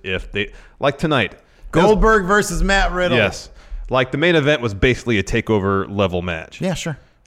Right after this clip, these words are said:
Speaker 1: Just let them have that level of matches
Speaker 2: Yeah, right.
Speaker 1: across the board.
Speaker 2: Yeah.
Speaker 1: You wanna get people excited about W W E programming again? That's how you do it.
Speaker 2: That's how you do it. You have, you
Speaker 1: And then
Speaker 2: have,
Speaker 1: carry that over to Raw and SmackDown on a weekly
Speaker 2: you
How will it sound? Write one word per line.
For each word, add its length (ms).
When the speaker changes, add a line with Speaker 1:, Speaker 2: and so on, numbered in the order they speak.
Speaker 1:
Just 160
let 220
them 120
have 200
that 180
level 220
of 80
matches 320
Speaker 2:
Yeah, 80
right. 60
Speaker 1:
across 240
the 100
board. 320
Speaker 2:
Yeah. 240
Speaker 1:
You 140
wanna 100
get 100
people 200
excited 240
about 160
W 160
W 60
E 20
programming 400
again? 160
That's 160
how 80
you 80
do 140
it. 140
Speaker 2:
That's 220
how 80
you 140
do 220
it. 180
You 140
have, 380
you 120
Speaker 1:
And 80
then 80
Speaker 2:
have, 80
Speaker 1:
carry 180
that 160
over 180
to 220
Raw 140
and 100
SmackDown 300
on 100
a 40
weekly 100
Speaker 2:
you 160